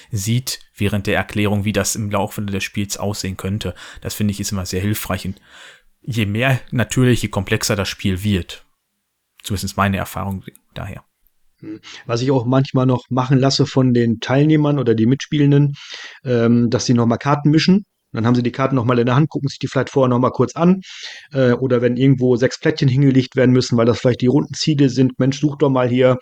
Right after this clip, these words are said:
Speaker 2: eben kurz noch die sechs Plättchen aus." Dann haben die auch das Gefühl, dass sie mitgemacht haben und haben das Spielmaterial schon mal in der Hand gehabt, haben sich das angeschaut. Ich glaube, das hilft auch ganz gut.
Speaker 1: Also von meiner Seite her sind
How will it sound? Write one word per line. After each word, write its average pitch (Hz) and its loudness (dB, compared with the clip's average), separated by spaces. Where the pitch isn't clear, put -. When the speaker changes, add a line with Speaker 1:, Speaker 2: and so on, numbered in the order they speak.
Speaker 2:
eben 131 0
kurz 131 0
noch 120 2
die 117 -2
sechs 127 0
Plättchen 135 0
aus." 143 0
Dann 120 -2
haben 127 2
die 135 2
auch 117 0
das - -4
Gefühl, 151 -2
dass 135 0
sie - 2
mitgemacht 160 0
haben 180 4
und 127 -2
haben 131 2
das 123 2
Spielmaterial 123 2
schon 127 2
mal 117 2
in 117 2
der 117 0
Hand 143 2
gehabt, 123 -2
haben 120 0
sich 120 0
das 110 -4
angeschaut. 110 2
Ich - -18
glaube, 113 2
das 104 0
hilft 117 0
auch 117 -4
ganz 104 -6
gut. 107 -10
Speaker 1:
Also 120 -2
von 120 -6
meiner 131 -2
Seite 147 -4
her 135 0
sind 117 -4